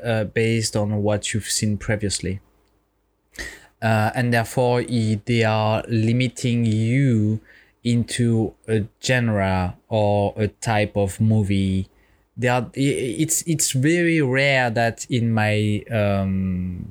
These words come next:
suggestions, I have something like, "Oh, yeah,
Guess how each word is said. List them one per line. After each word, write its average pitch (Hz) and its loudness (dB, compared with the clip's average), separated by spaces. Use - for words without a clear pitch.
suggestions, 110 -2
I 117 2
have 117 2
something 117 0
like, 101 0
"Oh, 156 0
yeah, 135 -2